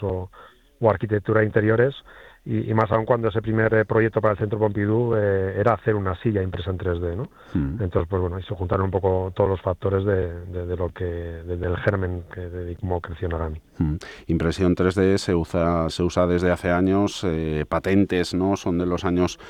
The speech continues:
Speaker 2: ochenta en muchos sectores, aeronáutica, diseño, el industrial, el automóvil, hace años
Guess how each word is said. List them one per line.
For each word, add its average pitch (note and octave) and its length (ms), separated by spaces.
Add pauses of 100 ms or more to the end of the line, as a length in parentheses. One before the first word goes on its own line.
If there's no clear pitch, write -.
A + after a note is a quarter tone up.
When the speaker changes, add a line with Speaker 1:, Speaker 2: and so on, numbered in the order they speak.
(320)
Speaker 2:
ochenta F#2+ 800
en E2 80
muchos F2+ 340
sectores, F#2+ 840
aeronáutica, G2+ 1200
diseño, A2 1000
el D#2 160
industrial, A2 880
el E2+ 100
automóvil, G2+ 580
hace G2 200
años G2+ 380